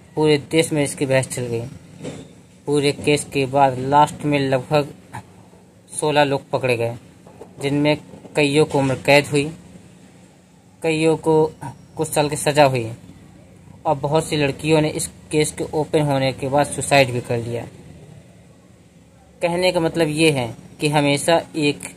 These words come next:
विशेष समुदाय ही इन चीज़ों में क्यों involve होता है। वो पहले भी आपकी जड़ें काटने में लगे थे और अब भी लगे हुए हैं। अगर आप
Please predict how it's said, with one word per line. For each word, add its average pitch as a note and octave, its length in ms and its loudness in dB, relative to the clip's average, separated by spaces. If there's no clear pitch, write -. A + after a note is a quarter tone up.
विशेष D3+ 460 -2
समुदाय C3+ 640 2
ही C#3+ 320 -2
इन F3+ 120 0
चीज़ों E3 360 0
में D#3 100 2
क्यों D#3 240 2
involve C3+ 320 2
होता B2 280 -2
है। B2 260 -6
वो E3+ 180 -2
पहले F3 440 2
भी G3+ 360 -2
आपकी E3+ 300 4
जड़ें D#3+ 220 6
काटने D3+ 360 4
में C#3+ 100 0
लगे D3 200 4
थे C#3 140 -4
और C#3+ 200 0
अब C3 160 -4
भी D#3+ 80 0
लगे C3 220 2
हुए A#2+ 240 -4
हैं। A2+ 180 -8
अगर C#3 280 4
आप D#3+ 340 6